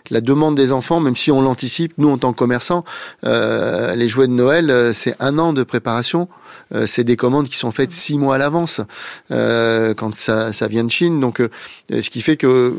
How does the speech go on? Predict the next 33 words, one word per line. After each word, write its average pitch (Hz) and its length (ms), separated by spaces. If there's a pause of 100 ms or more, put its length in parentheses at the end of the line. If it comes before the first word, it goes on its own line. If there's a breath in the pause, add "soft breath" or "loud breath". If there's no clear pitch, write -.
bah, 92 240
si - 160
au - 20
mois 135 120
de 135 60
novembre, 143 260
ça 123 140
démarre 113 280
fort, 165 340 (140)
euh, 113 320
si 110 160
vous 117 60
n'avez 120 120
pas 123 120
assez 113 160
de 110 40
stock, 151 200
vous 139 80
ne 117 60
pourrez 113 180
pas 131 140
en 127 140
avoir. 113 260 (440 loud breath)
Alors 117 160
que - 80
si 160 140
la 143 80
production, 131 600
euh, 110 40 (300 loud breath)
est, 117 200
est 113 120
en 117 80
Europe, 120 340